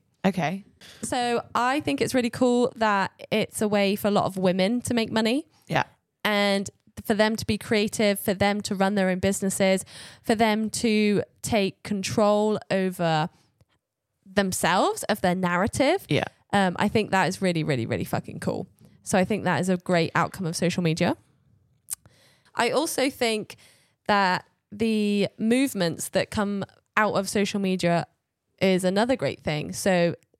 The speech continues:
Speaker 2: Me Too, that wouldn't have been possible without social media. And I feel like that has then led on to a lot of women speaking up about sexual misconduct. So I
Speaker 1: Yeah.
Speaker 2: think that w-, that is another great thing. And also B L M,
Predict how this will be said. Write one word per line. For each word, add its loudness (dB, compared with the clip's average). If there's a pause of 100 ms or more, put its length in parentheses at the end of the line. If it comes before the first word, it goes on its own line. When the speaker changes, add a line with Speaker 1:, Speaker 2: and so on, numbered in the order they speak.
Speaker 2:
Me 0
Too, 0 (240)
that 2
wouldn't 0
have -6
been 0
possible 0
without 0
social 0
media. 2 (440)
And 2
I 2
feel 0
like -2
that 2
has -4
then -2
led 0
on -2
to 2
a 2
lot 2
of 0 (440)
women 2
speaking -2
up 0
about 0 (160)
sexual 0
misconduct. -2
So 2
I 4
Speaker 1:
Yeah. 4
Speaker 2:
think 0
that 2
w-, -6 (120)
that 0
is -2
another 0
great -2
thing. 0 (380)
And 0
also 0
B 2
L 4
M, 2